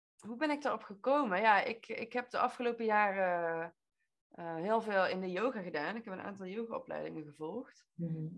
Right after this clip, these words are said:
Speaker 1: En van daaruit ben ik eigenlijk afgelopen jaar de overstap gaan maken naar Spaans. <laughs>
Speaker 2: Spaanse yoga of gewoon Spaans?
Speaker 1: Nee,
Speaker 2: Oh,
Speaker 1: ik,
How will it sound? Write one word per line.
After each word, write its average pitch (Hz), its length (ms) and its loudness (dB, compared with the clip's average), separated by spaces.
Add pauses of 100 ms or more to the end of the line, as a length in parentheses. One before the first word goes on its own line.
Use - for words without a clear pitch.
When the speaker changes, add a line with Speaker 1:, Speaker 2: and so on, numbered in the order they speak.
Speaker 1:
En 185 680 -2
van 190 180 0
daaruit 202 420 8
ben 196 160 4
ik 202 80 -4
eigenlijk 196 460 0
afgelopen 202 480 -4
jaar 185 220 4
de 180 60 0
overstap 196 500 -2
gaan 175 140 -6
maken 170 320 -4
naar 160 140 -6
Spaans. 262 580 2
<laughs> - 1080 -4
Speaker 2:
Spaanse 220 320 12
yoga 302 420 12
of 262 200 0
gewoon 220 160 10
Spaans? 208 480 4
Speaker 1:
Nee, 285 580 4
Speaker 2:
Oh, 220 200 12
Speaker 1:
ik, 208 80 12